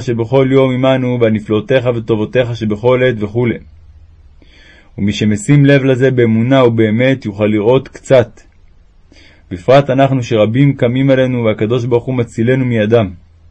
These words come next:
ולהשם התקווה לצאת מהצרות לגמרי, מצרה לרווחה גדולה,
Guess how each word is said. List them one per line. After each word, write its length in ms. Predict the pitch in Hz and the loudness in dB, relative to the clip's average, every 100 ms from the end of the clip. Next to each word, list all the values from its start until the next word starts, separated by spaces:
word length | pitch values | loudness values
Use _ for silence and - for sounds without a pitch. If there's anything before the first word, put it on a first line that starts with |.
| - _ - _ _ _ _ - - - - | -20 _ -20 _ _ _ _ -20 -20 -20 -6
ולהשם 420 | 95 98 135 139 | -2 0 2 2
התקווה 480 | 135 120 120 135 131 | 2 -4 2 4 4
לצאת 340 | 123 139 135 | 4 0 0
מהצרות 480 | 131 117 117 123 120 | -2 0 2 2 2
לגמרי, 440 | 113 113 131 127 | 0 2 2 0
מצרה 460 | 120 110 110 117 127 | -2 -2 2 4 4
לרווחה 400 | 120 110 104 123 | 2 0 0 0
גדולה, 420 | 120 113 120 127 | 2 2 4 2